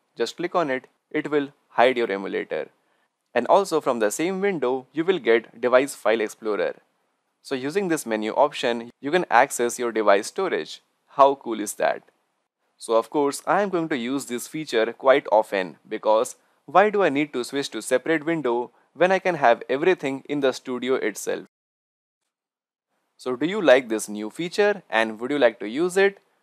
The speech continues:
Do let me know your feedback. Also, do let me know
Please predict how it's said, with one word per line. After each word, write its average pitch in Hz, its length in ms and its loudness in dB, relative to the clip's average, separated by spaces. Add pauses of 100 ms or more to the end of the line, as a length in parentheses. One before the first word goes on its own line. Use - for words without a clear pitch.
(140)
Do 208 160 -2
let 165 240 0
me 156 120 0
know 131 160 0
your 131 140 0
feedback. 101 640 -2 (580)
Also, 123 480 0
do 135 240 -2
let 180 200 0
me 185 100 -4
know 135 280 -2